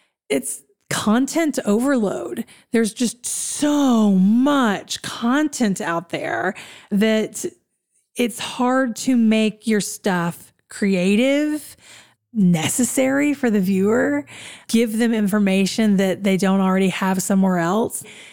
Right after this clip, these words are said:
This one's kind of a fun obstacle, though, 'cause it, it really forces us to brainstorm more, to be more creative, to be more strategic about the messaging we're putting out there to help your content stand out from all of the other content.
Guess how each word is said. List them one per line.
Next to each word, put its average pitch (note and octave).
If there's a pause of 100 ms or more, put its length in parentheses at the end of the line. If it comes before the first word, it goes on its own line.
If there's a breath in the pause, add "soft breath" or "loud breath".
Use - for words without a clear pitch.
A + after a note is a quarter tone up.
(160 loud breath)
This -
one's G#4
kind D#4
of A3
a G3
fun F3+
obstacle, F3+
though, A#3 (200)
'cause A#3
it, -
it A3+
really B3+
forces G#3+
us E3+
to F#3+ (380)
brainstorm G#3
more, G3+
to F#3+
be F#3
more F#3
creative, G3+
to F3+
be G3
more F#3+
strategic G3+
about F#3
the F#3+
messaging F3+
we're F3
putting F3
out E3
there F3 (300 loud breath)
to C4
help C4
your C4
content A#3+
stand G3+
out G3+
from G3
all G3
of F#3+
the F#3
other F3
content. -